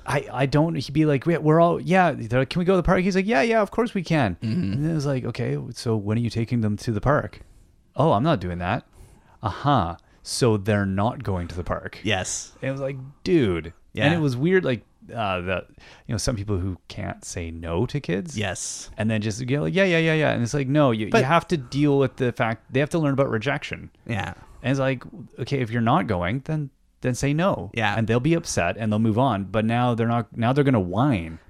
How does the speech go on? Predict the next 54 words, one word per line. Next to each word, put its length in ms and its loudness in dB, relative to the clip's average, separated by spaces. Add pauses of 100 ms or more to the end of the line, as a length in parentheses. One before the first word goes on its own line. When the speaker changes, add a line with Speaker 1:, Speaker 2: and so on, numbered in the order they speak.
Speaker 2:
But 220 2
Speaker 1:
the 80 2
Speaker 2:
the 60 6
Speaker 1:
remainder 260 6
Speaker 2:
thing 60 6
Speaker 1:
of 40 4
Speaker 2:
is, 60 2
Speaker 1:
the 80 0
day. 160 -4 (400)
Speaker 2:
um, 300 0 (180)
the 140 4
third 360 2
party 320 4
non-parent, 680 2 (240)
Speaker 1:
Right. 240 0
Speaker 2:
they 100 8
don't 120 2
have 180 2
to 40 -6
deal 200 6
with 80 0
the 80 -4
consequences 640 2
of 60 0
Speaker 1:
Oh. 20 0
Speaker 2:
that. 240 -2
That's, 340 0 (220)
that's 240 4
the 80 4
beauty 300 6
Speaker 1:
Well, 80 2
Speaker 2:
of 60 0
Speaker 1:
he 40 2
Speaker 2:
it. 40 -2
Speaker 1:
just 160 0
ignored 360 -4
the 60 -2
consequences 640 -6
'cause 140 -2
Speaker 2:
Yeah. 120 6
Speaker 1:
they're 60 -2
whining 600 0
the 80 -2
remainder 420 -2
of 120 -6
the, 140 -2
you 80 -2
know, 160 2
it's 140 -4
like, 180 -6 (260)
oh 240 -4
man. 220 -2
Speaker 2:
Yeah. 160 0
Speaker 1:
So 220 4